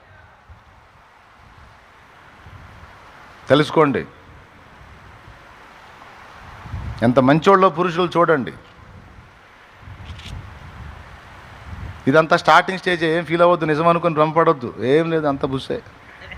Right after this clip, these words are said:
ఇదంతా పండు తినకముందు లక్షణం, తిన్నాక మారింది మైండ్. ఇద్దరుగా డి అంటే డి అయిపోయారు, ఇక ఎవరు మంచోళ్ళు లేరు.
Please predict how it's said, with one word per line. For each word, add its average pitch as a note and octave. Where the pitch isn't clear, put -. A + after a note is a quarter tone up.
ఇదంతా D#3
పండు F3+
తినకముందు G#3+
లక్షణం, G#3+
తిన్నాక A#3+
మారింది A#3+
మైండ్. A#3+
ఇద్దరుగా G3
డి F3
అంటే A3+
డి G#3
అయిపోయారు, G3+
ఇక D#3
ఎవరు D3
మంచోళ్ళు F#3+
లేరు. D#3